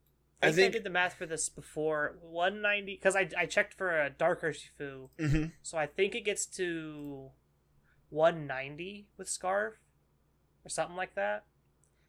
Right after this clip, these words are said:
Speaker 1: I can't remember.
Speaker 2: Let's see, you get one sixty-seven naturally. So
Speaker 1: No, you get, you get to, like, one fifty something naturally.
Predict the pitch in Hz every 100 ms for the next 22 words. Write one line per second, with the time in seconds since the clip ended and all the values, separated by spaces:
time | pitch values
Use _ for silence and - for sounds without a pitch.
0 | _ 156 165 147 143 135 135 135 _ _
1 | - - - 156 151 143 147 170 151 170
2 | 196 - 208 - 190 - 160 147 143 131
3 | 123 120 - 104 104 98 98 - - _
4 | _ _ _ _ _ _ _ _ _ _
5 | _ _ - 123 131 156 147 147 151 143
6 | - - - _ 160 160 160 - 147 143
7 | 143 - 143 147 147 - 147 147 147 147
8 | 143 135 135 139 - 135 139